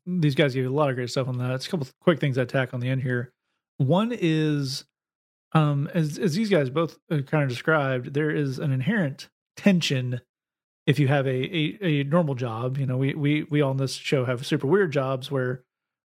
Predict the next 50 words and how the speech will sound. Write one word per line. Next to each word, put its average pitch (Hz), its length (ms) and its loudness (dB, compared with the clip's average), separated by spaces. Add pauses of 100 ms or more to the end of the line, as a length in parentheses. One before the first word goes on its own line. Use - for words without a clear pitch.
(120)
uh, 139 80 6
we 135 120 2
work 139 200 0
with 135 100 0
our, 131 240 0
our 135 280 -2
actual 131 280 -2
friends, 190 400 2
and 139 80 -2
it's 131 100 -6
also 139 240 -2
a 131 40 0
whole 131 100 0
thing. 143 260 0
But 120 200 -2
it, 175 80 0
normally, 160 600 2 (340)
you 180 200 4
and 202 80 2
your 165 80 2
boss 156 400 0
are 147 40 -2
at 143 120 -2
anta-, 151 480 -2
antagonistic 185 1080 0 (120)
ends. 117 640 -2 (640)
Uh, 127 220 2 (480)
th-, 151 180 2
your 139 80 2
bosses 180 420 0
want 190 200 -2
you 185 100 2
to 160 100 -2
do 170 140 4
the 147 100 -2
most 165 460 -2
work 208 260 2
you 214 120 -2
can 220 120 0
do 165 340 2
for 147 120 -6
the 131 100 -2
least 156 320 0
amount 175 240 2
of 143 80 -2
money 147 260 0
they 131 140 0
will 143 120 0
give 131 200 0
you. 107 240 -12